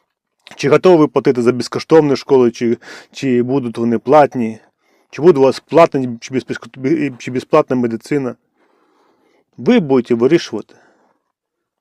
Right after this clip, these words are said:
І ви будете з свого кармана окремо за все це платити, за всі ці послуги, які ви хочете, щоб у вас були. Або буде все у вас платне. Ви будете платити виключно за те, чим користуєтесь.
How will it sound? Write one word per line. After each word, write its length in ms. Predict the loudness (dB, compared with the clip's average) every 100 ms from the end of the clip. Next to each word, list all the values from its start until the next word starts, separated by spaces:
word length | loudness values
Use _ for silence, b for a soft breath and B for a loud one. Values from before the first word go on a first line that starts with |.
| _ _ _ _
І 80 | -6
ви 160 | 0 4
будете 340 | 4 4 2
з 40 |
свого 260 | -2 2 2
кармана 440 | 2 2 2 2
окремо 360 | 0 2 2 2
за 60 | 0
все 200 | -2 -2
це 120 | -2
платити, 440 | -4 -2 -2 -2
за 140 | -2 -2
всі 280 | -4 -8
ці 140 | -6 -4
послуги, 440 | 0 0 0 -2
які 280 | -2 0 -2
ви 200 | 0 0 B B
хочете, 400 | B 0 0 0
щоб 180 | -8 0
у 40 |
вас 120 | 0
були. 360 | 0 -4 0 0
Або 300 | 0 2 0
буде 340 | 0 0 2
все 240 | 2 -2 -2
у 60 |
вас 240 | 2 0 -2 B B B B B _
платне. 560 | 2 4 4 0 -8 -10 _ _ _ _ _
Ви 120 | -4 2
будете 300 | 4 4 4
платити 400 | -2 0 2 4
виключно 500 | 2 0 -4 -2 -2
за 80 |
те, 200 | 0 0
чим 180 | 0 -2
користуєтесь. 840 | -2 -2 -2 -2 -2 -2 -8 _